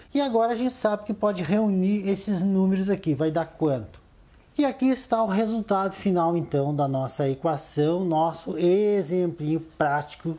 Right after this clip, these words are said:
aplicando aquilo que a gente deduziu. Agora vocês já sabem como e da onde vêm essas equações,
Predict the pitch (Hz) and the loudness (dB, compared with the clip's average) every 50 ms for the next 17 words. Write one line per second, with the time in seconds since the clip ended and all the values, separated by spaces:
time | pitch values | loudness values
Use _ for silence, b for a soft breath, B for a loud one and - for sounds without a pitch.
0 | - - - - 190 180 - - 175 180 180 180 170 170 - 185 170 170 165 - | -10 -10 -6 -4 -4 -2 0 2 2 2 2 2 0 -2 -2 -2 -2 -2 0 0
1 | 170 - 160 165 - 165 151 131 123 131 156 170 165 165 147 175 165 127 104 - | 0 0 0 -4 -4 -4 -6 -4 0 2 2 2 2 0 -2 -2 -2 -2 -4 -6
2 | 117 117 110 120 135 147 170 185 196 202 208 208 226 214 - 247 226 226 269 262 | -6 -6 -4 -4 -4 -2 0 0 0 0 0 0 0 0 -2 -2 -2 -2 -2 -4
3 | - - - 160 139 135 139 147 175 196 196 - - 165 165 160 175 202 220 208 | -4 -4 -2 -2 0 0 0 -2 -2 -4 -4 -2 0 2 2 2 2 2 0 0
4 | 185 156 156 143 139 143 147 160 185 180 190 151 131 143 139 135 143 160 165 156 | 0 0 0 0 0 0 0 0 0 -2 -2 -2 -2 0 0 0 0 0 -2 -2
5 | - - 175 156 170 175 - 196 196 190 - - - 156 143 143 127 - | -2 -2 -2 -2 -2 -2 -2 -2 -2 -2 -4 -4 -2 0 0 0 -2 -4